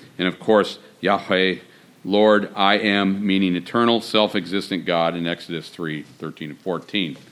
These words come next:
Now, just that one, that last one alone in Exodus three thirteen and fourteen, that actually could be a sermon series, more than just one sermon, when we consider when God says,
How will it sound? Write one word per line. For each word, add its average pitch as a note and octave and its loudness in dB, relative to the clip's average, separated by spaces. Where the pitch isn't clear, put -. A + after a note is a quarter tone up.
Now, E2+ -4
just A#2 -4
that A2+ 4
one, G2+ -2
that G2+ 0
last A#2+ 2
one A2 0
alone A2+ 4
in G2+ 4
Exodus G#2+ 2
three A#2 2
thirteen G#2+ 0
and F2+ -4
fourteen, G#2 0
that A2+ 2
actually G#2+ 2
could F2+ -4
be F2+ -2
a F2+ -8
sermon A2 0
series, F2+ -2
more G#2 -2
than F#2+ -2
just F#2 -8
one G2 -4
sermon, G#2 -2
when F#2+ -2
we G2 2
consider G#2 0
when F#2+ -4
God G#2 2
says, G2 2